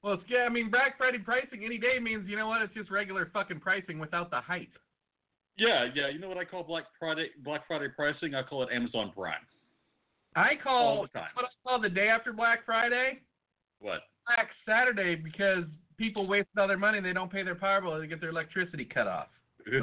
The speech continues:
Speaker 2: Ooh.
Speaker 1: Saturday.
Speaker 2: Clever.
Speaker 1: Thank you. Thank you very much. Thank you very much. I'll be here all week, Rufai. I will be here all week. You know what? I had a great idea for a bit, but I don't know if I have the guts to do it.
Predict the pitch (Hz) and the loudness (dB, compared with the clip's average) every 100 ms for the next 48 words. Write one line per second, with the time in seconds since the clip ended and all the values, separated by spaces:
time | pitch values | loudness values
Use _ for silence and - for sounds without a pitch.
0 | 131 95 78 _ - - _ 156 151 139 | 0 -4 -8 _ -20 -20 _ 2 2 2
1 | 117 110 107 117 _ _ _ _ _ 87 | -4 -8 -12 -14 _ _ _ _ _ -10
2 | 107 80 78 _ _ _ _ _ _ _ | -8 -8 -10 _ _ _ _ _ _ _
3 | - 131 110 90 - 131 131 123 113 98 | -8 -8 -8 -12 -12 -6 -4 -2 -4 -6
4 | 76 - - 180 170 160 151 120 80 65 | -10 -4 2 4 4 4 4 2 2 -2
5 | 139 180 196 196 170 160 117 - - _ | -2 0 4 4 4 2 -4 -12 -20 _
6 | _ _ _ 135 127 123 113 120 127 131 | _ _ _ -18 -4 0 2 2 0 -4
7 | 151 151 139 139 107 165 214 226 220 160 | -2 0 0 -2 -4 0 4 4 4 2
8 | 170 151 135 156 180 143 156 160 165 147 | -2 -4 -4 -2 0 -2 -2 -2 -4 -4
9 | 127 139 156 185 151 156 160 160 160 139 | -6 -2 -2 0 0 0 -2 -2 -2 -4
10 | 127 156 147 - 131 135 110 - | -4 -4 -4 -10 -4 -2 -2 -4